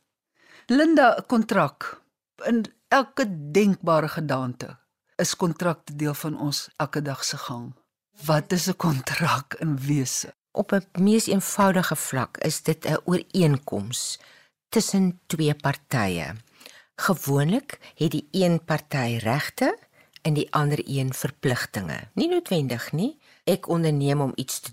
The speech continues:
Speaker 2: doen of aan jou iets te verkoop en dan betaal jy vir my soveel geld.
Speaker 1: Soos by 'n huis hier?
Speaker 2: Korrek. 'n Huurooreenkoms is 'n kontrak. Daar's verskillende soorte kontrakte. Daar's ook mondelingse kontrakte.
Speaker 1: Vertel my daarvan, Linda.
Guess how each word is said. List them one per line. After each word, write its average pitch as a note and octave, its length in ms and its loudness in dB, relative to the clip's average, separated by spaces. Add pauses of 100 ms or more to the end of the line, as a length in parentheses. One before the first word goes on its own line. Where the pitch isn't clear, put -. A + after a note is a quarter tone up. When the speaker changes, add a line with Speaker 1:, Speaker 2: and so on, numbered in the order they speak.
(120)
Speaker 2:
doen C#4 500 2
of - 180 -2
aan C#3 160 -2
jou C3 260 -2
iets - 340 -8
te - 160 -4
verkoop - 800 -2 (180)
en C3+ 140 0
dan A2+ 180 -2
betaal C3 380 0
jy B2 220 0
vir - 180 -4
my A#2 120 -2
soveel - 420 -4
geld. - 400 -4 (280)
Speaker 1:
Soos A3+ 160 -2
by A3 140 2
'n A3 280 4
huis F3+ 380 2
hier? G3 360 0
Speaker 2:
Korrek. A3 400 2 (160)
'n C3+ 200 0
Huurooreenkoms G3+ 1080 0
is - 160 -2
'n G#3 160 -2
kontrak. - 920 -4 (340)
Daar's F3+ 360 0
verskillende F#3 580 0
soorte - 420 -8
kontrakte. A2+ 720 -10 (320)
Daar's F3 220 -2
ook A3+ 120 0
mondelingse G3 580 2
kontrakte. - 580 -10
Speaker 1:
Vertel G#4+ 380 0
my A4+ 180 -2
daarvan, A3 480 2
Linda. B2 380 -2